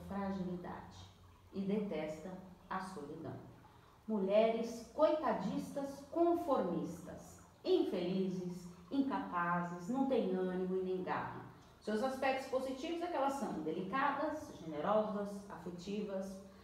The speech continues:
não chamam atenção. Já os negativos são péssimas consigo mesmas,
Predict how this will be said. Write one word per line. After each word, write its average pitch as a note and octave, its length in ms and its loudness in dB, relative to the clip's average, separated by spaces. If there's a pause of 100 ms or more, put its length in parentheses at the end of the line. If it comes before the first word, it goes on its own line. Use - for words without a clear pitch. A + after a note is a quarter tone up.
(200)
não C#4+ 180 2
chamam G#3 460 0
atenção. F#3+ 520 -4 (500)
Já F3+ 200 4
os F#3+ 120 2
negativos G3 680 2
são B3 360 -6
péssimas A#3 880 -2
consigo G3+ 440 -4
mesmas, - 460 -6